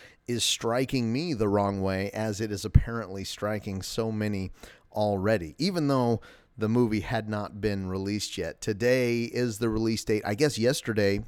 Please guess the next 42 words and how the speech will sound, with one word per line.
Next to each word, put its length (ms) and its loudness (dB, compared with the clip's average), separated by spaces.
if 120 -6
this 160 -4
is 100 -8
the 80 -4
Friday 420 2
show, 380 -2
yesterday 760 2
would 260 -4
be 180 -2
Thursday, 1120 0
and 200 -4
they 120 -2
have 380 -2
the, 380 0
the 120 -2
late 280 0
night 280 -6
Thursday 480 2
release. 500 0
So 200 0
I 120 -4
can't 220 -2
even 220 -2
tell 200 -2
you 140 2
how 400 -4
good 420 0
that 200 -2
was 360 -4
or 80 -4
not, 240 -6
because 240 -6
I'm 120 0
recording 400 0
this 160 -8
before 380 -6
that. 260 -8
Uh, 100 -18
there 240 6
was 280 2
a 60 0
time 640 -6